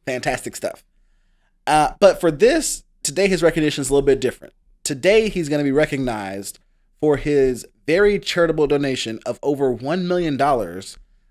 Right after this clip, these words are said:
to fund a children's playground along the Charles River in Boston.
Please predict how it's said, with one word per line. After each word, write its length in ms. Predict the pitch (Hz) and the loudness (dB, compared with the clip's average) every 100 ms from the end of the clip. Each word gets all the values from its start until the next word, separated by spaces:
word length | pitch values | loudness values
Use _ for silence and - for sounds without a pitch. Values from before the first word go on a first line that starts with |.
| _ | _
to 160 | 143 123 | -4 -4
fund 380 | - 151 156 | -2 0 0
a 100 | 135 | -2
children's 540 | 110 - 180 180 165 151 | -4 -4 -2 0 -2 -6
playground 720 | - 151 143 135 127 135 160 | -4 -2 0 0 0 -2 -2
along 420 | 127 131 135 139 | -4 0 0 -2
the 80 | 120 | -6
Charles 520 | - - 139 143 131 | -8 -2 0 2 0
River 320 | 123 139 170 180 | -2 -2 -4 -4
in 200 | 123 110 | -8 -4
Boston. 440 | 123 - - - | -4 -4 -8 -14